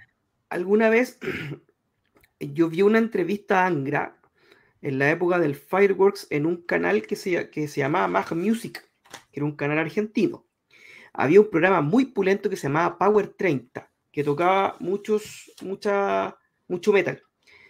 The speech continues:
Tocaba puro metal. De hecho, ahí yo vi el primer, primera, por primera vez el video de The Kiss of Judas, por ejemplo. Y en una entrevista a Angra le preguntaron a André Matos. André Matos no lo desmintió, pero tampoco lo afirmó. Y dijo algo así como,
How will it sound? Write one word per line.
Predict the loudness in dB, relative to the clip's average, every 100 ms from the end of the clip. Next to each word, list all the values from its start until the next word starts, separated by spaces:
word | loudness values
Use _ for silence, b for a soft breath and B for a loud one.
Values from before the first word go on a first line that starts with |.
| b
Tocaba | 2 4 6
puro | 4
metal. | 2 2 0
De | 0
hecho, | 2
ahí | 2
yo | 2
vi | -4 -6 -2
el | -2
primer, | -2 -4 -4 -6 -14
primera, | -6 -4 -4
por | -6 -6
primera | -2 0
vez | 2 0
el |
video | -2 0 2 2
de | 2 0
The | 0 -4
Kiss | -8
of | -10
Judas, | -8 -10 -10
por | -18
ejemplo. | -20 _ -20 _ _ _ _ _ _ _ _ _ _ _ b b b b b -4
Y | 2
en | 4
una | 4
entrevista | 6 6 6 4 4
a |
Angra | 4 2
le | 0
preguntaron | 2 2 0 -6 2 2 4
a | 0
André | 0 -2
Matos. | -2 -6 -12 _ _ _ _ B B B B -2
André | 0 4
Matos | 4 2 0
no | 0 2
lo | 2
desmintió, | 2 2 0 -4 -2 0
pero | 2
tampoco | 0 -2 0 2 2 2
lo |
afirmó. | 0 0 0 0 -2 -8 _ _ _ _ _ _ _ _ _ _ _
Y | -2 0
dijo | 2 2 4
algo | 4 2
así | -4 -2
como, | 0 0 0 0 0 2 2 2 0 -2 -6